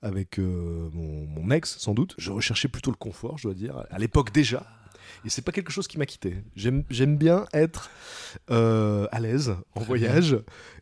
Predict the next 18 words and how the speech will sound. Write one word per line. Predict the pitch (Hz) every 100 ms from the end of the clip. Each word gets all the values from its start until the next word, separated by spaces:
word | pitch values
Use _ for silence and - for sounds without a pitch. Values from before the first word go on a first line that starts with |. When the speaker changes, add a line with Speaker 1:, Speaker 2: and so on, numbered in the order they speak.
| - -
Speaker 1:
Et | 113 110 107 107 104
c'est | - 107
pour | 98 -
ça | 127 139
que | 123 120
j'ai | 98 95
jamais | 95 120 131
tenté | 123 107 113
les | 101
auberges | 98 104 98
de |
jeunesse. | 95 104 139
Et | 131
je | 110
pense | - 147 -
que | 143 160 -
ça | -
va | 98